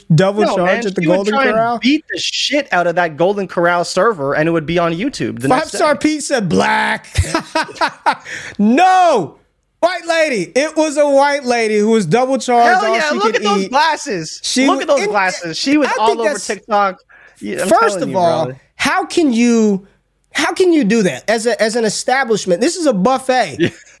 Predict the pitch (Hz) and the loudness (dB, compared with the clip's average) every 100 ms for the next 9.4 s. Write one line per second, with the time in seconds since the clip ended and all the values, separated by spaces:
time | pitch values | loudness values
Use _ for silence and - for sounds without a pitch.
0 | - 254 370 330 320 262 214 262 330 151 | 0 4 4 4 2 2 0 2 0 -4
1 | _ _ _ _ - 302 381 370 277 294 | _ _ _ _ -4 -2 2 2 0 0
2 | 311 311 294 269 254 302 302 - 233 208 | 0 2 2 2 2 0 0 -2 0 0
3 | 208 214 214 240 294 220 311 185 339 427 | 0 0 0 0 -2 0 -2 2 -2 -2
4 | 320 370 392 392 466 349 151 196 254 453 | 0 2 4 4 2 0 -2 0 0 0
5 | - _ _ _ _ _ _ - 523 453 | -6 _ _ _ _ _ _ -6 -4 0
6 | 233 - 147 156 156 160 170 160 151 139 | 0 2 0 0 -4 -2 0 2 0 0
7 | 175 170 - 160 143 113 110 120 262 415 | -2 -2 -2 0 0 -4 -10 -6 -4 0
8 | 427 285 180 - - 139 120 147 220 151 | 2 2 0 -2 -2 -2 -6 -4 -4 -4
9 | 131 139 165 - | 0 0 0 -6